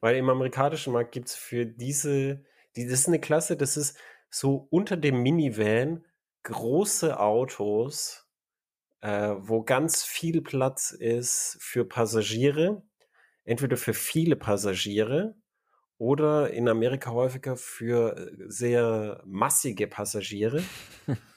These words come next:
Speaker 1: Und da gibt's ganz viel. Du musst dir nur so angucken, zum Beispiel sowas wie, wie den, den, den, den, den Chrysler Fremont, den sie halt, glaub ich, auch als Fiat Fremont gab.
Speaker 2: Mhm.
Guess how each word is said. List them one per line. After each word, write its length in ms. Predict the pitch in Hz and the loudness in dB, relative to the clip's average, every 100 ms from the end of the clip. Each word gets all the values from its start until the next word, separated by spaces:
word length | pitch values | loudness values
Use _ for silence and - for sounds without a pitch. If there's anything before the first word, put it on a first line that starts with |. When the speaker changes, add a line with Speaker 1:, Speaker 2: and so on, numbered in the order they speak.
| - - | -16 -6
Speaker 1:
Und 400 | 117 120 123 117 | 2 2 2 2
da 100 | 117 | 0
gibt's 320 | 113 151 - | 2 -2 -2
ganz 280 | 143 135 147 | 0 0 -2
viel. 220 | - 170 135 | -2 -2 2
Du 80 | |
musst 180 | 123 - | 0 2
dir 80 | 135 | 2
nur 160 | 131 131 | 2 2
so 160 | 135 | 0
angucken, 480 | 98 135 - 131 123 | -2 -2 -4 -6 -4
zum 140 | 123 | -2
Beispiel 200 | 117 117 | -2 -2
sowas 300 | 113 123 - | 0 0 0
wie, 300 | 120 113 107 | -2 -2 0
wie 100 | 110 104 | -4 -2
den, 400 | 113 113 110 101 | 0 2 0 0
den, 640 | 107 107 107 104 110 107 | 0 0 -2 -4 -8 -8
den, 320 | 110 104 101 | -4 -4 -4
den, 320 | 104 107 104 | -4 -4 -6
den 180 | 104 107 | -4 -4
Chrysler 500 | - 110 127 - 117 | 2 4 4 2 0
Fremont, 440 | - 139 139 120 | 0 0 2 2
den 140 | 120 110 | 0 -2
sie 180 | - 127 | 0 0
halt, 140 | 120 _ | 0 _
glaub 220 | 117 117 | -4 -4
ich, 100 | 117 | -4
auch 160 | 110 - | -8 -6
als 140 | 107 | -8
Fiat 320 | - 151 139 | -6 -6 -6
Fremont 480 | - 104 101 98 92 | -6 -6 -4 -4 -6
gab. 260 | 98 110 135 - | -8 -8 -8 0
Speaker 2:
Mhm. 300 | 120 135 | 2 2